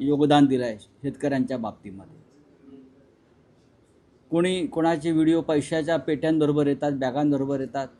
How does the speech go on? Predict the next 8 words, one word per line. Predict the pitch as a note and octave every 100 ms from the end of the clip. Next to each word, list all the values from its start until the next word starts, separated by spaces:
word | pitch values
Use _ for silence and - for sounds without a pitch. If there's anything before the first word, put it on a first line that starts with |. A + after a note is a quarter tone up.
| _ _ _ _ _ _ _ _ _ _
कोणी | D3 D3 D3+
रमी | C3+ D#3 D3+
खेळताय, | D3+ C#3+ C#3+ C3 A#2+ - _ _ _ _ _ _ _ _ _ _ _ _ _ _ _ -
कोणी | D3 D3+
आमदार | C3 C3 D3
निवासात | C#3+ D3 C#3 D3+ C#3+
मारामाऱ्या | A#2 A#2 D3 D3+ D3+
करताय, | D3 C#3+ B2+ C3+